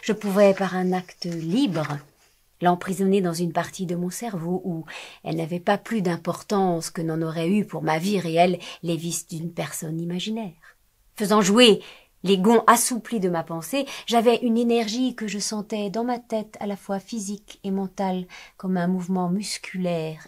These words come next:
et une initiative spirituelle, dépasser l'état de préoccupation habituel où j'avais été confinée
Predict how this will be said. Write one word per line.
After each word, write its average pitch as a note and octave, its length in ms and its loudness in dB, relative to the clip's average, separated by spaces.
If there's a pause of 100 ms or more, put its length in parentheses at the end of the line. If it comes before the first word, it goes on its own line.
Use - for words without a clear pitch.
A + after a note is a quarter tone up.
et F#3+ 240 -2
une F#3 160 0
initiative G3 760 -6
spirituelle, E3+ 960 -8 (400)
dépasser A3 720 -2
l'état F3+ 300 -2
de E3 120 -6
préoccupation G3 960 -6
habituel E3+ 720 -4 (320)
où G3+ 100 -4
j'avais F3+ 380 -2
été E3 280 -8 (140)
confinée D#3 640 -4